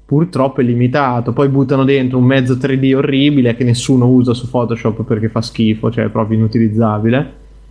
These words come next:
Eh, però si vede che, eh, cioè, loro fanno, eh, il programma che si adatta al software, invece è ora secondo me che cominciano a investire ne-, in un'integrazione molto più stretta, soprattutto Wacom lo dovrebbe fare con le tavolette,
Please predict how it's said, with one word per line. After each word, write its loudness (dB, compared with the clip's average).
Eh, -2
però 0
si -2
vede 2
che, 2
eh, 2
cioè, 0
loro 2
fanno, -2
eh, 0
il 2
programma 0
che -2
si -4
adatta -2
al -2
software, -2
invece -2
è 2
ora 2
secondo 0
me 2
che -4
cominciano 0
a 2
investire 2
ne-, 2
in 2
un'integrazione 0
molto 2
più -2
stretta, 0
soprattutto 0
Wacom -2
lo -2
dovrebbe 2
fare -4
con -2
le -2
tavolette, 0